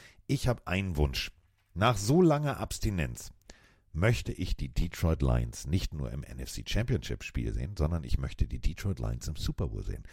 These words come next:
Und dafür muss jetzt ein Sieg her. Und ich glaube tatsächlich, dass zu Hause da die Atmosphäre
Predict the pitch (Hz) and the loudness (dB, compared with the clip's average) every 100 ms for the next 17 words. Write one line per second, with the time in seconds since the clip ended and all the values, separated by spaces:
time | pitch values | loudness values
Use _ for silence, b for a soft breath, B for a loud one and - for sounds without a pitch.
0 | B B - 110 - 101 92 73 - 69 | B B 4 6 6 2 2 0 0 -4
1 | - 82 127 - 71 78 - 104 131 - | -4 -4 -4 0 0 0 2 4 8 6
2 | 82 104 113 - 92 - - 80 - 190 | 6 2 2 4 2 0 -4 -2 6 6
3 | 165 95 - B B B B - 82 95 | 8 4 0 B B B B -2 2 4
4 | 104 - _ _ _ _ - - 98 - | 2 -6 _ _ _ _ 2 2 2 -4
5 | 87 - 107 123 98 107 | -4 -2 -2 -2 0 -2